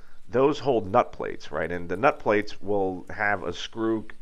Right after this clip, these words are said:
on each side going from the nose leg fairing into there, right? That's one of the places that it's secured. Well, normally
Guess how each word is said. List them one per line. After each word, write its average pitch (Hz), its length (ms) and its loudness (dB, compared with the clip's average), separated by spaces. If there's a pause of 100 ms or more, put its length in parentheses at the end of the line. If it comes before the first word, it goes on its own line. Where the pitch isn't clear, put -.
(120)
on 92 240 -2
each 127 240 -6
side 95 300 0
going 98 300 0
from 92 260 -4
the 90 100 -6
nose 87 300 -2
leg 87 340 -2 (480)
fairing 90 640 0
into 90 360 -4
there, 76 480 0 (560)
right? 87 200 -4
That's 98 160 -2
one 101 100 -4
of 95 40 -6
the 92 60 -6
places 87 380 -4
that 82 140 -2
it's 71 180 -6
secured. - 640 0
Well, 107 280 6
normally 104 480 0